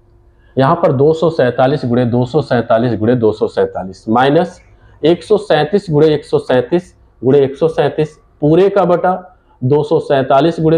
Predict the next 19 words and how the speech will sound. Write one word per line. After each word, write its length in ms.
प्लस 240
दो 140
सौ 140
सैंतालीस 500
गुणे 220
एक 120
सौ 140
सैंतीस 500
प्लस 260
एक 160
सौ 140
सैंतीस 440
गुणे 180
एक 40
सौ 140
सैंतीस 340
एक 120
सौ 140
सैंतीस। 520